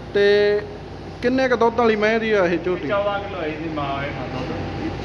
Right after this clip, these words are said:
Speaker 1: ਤੇ ਇਹ ਪਹਿਲੇ ਸੂਏ 'ਚ ਕਿੰਨਾ ਦੁੱਧ ਪਾ ਦੂ?
Speaker 2: ਇਹ ਤਾਂ ਦੇਖੋ ਜੀ, ਹੁਣ ਕਹਿ ਨਹੀਂ ਸਕਦੇ ਦੁੱਧ।
Speaker 1: ਤੇ ਇਹ ਆਪ ਤੁਸੀਂ ਪਹਿਲਾਂ ਦੱਸਿਆ ਸੀਗਾ ਵੀ ਗਾਂ, ਅਹ, ਚੰਗੇ ਸੀਮਨ ਦੀ ਦੱਸਿਆ, ਕਿਹੜੇ
Speaker 2: ਹਾਂਜੀ,
Speaker 1: ਦੀ?
Speaker 2: ਇਹ ਬਲੀ ਬੱਧਨੀ ਦੀ ਹੈ ਜੀ ਆਪ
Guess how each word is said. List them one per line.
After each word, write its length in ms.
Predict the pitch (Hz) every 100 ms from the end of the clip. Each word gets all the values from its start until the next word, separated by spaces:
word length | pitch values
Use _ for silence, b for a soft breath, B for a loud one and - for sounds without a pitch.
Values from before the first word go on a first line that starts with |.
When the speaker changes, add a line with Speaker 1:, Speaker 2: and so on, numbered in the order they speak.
| - -
Speaker 1:
ਤੇ 220 | 214 226
ਇਹ 140 | 226 247
ਪਹਿਲੇ 380 | 220 233 247 208
ਸੂਏ 200 | 220 208
'ਚ 60 |
ਕਿੰਨਾ 280 | 202 202 196
ਦੁੱਧ 220 | 196 196
ਪਾ 180 | 196 175
ਦੂ? 120 | 156 -
Speaker 2:
ਇਹ 40 |
ਤਾਂ 120 | 226
ਦੇਖੋ 360 | 180 175 175 180
ਜੀ, 120 | 180
ਹੁਣ 120 | 170 165 - - -
ਕਹਿ 180 | 170 175
ਨਹੀਂ 120 | 170
ਸਕਦੇ 300 | 147 139 143
ਦੁੱਧ। 340 | 139 139 135 214
Speaker 1:
ਤੇ 180 | 220 220 - - -
ਇਹ 140 | 214
ਆਪ 340 | 233 220 214 -
ਤੁਸੀਂ 220 | 208 214
ਪਹਿਲਾਂ 260 | 208 226 226
ਦੱਸਿਆ 360 | 196 - 190
ਸੀਗਾ 200 | 185 202
ਵੀ 180 | 196 202
ਗਾਂ, 400 | 190 208 208 196
ਅਹ, 760 | - - - - 196 190 185 175 - - - -
ਚੰਗੇ 280 | 196 185 185
ਸੀਮਨ 300 | 185 190 185
ਦੀ 100 | 180
ਦੱਸਿਆ, 260 | 151 156
ਕਿਹੜੇ 360 | 143 185 196 220
Speaker 2:
ਹਾਂਜੀ, 120 | 226
Speaker 1:
ਦੀ? 80 | 226
Speaker 2:
ਇਹ 160 | 202 202
ਬਲੀ 260 | 185 185
ਬੱਧਨੀ 380 | 185 185 196 208
ਦੀ 180 | 190 165
ਹੈ 60 |
ਜੀ 100 | 139
ਆਪ 180 | 139 131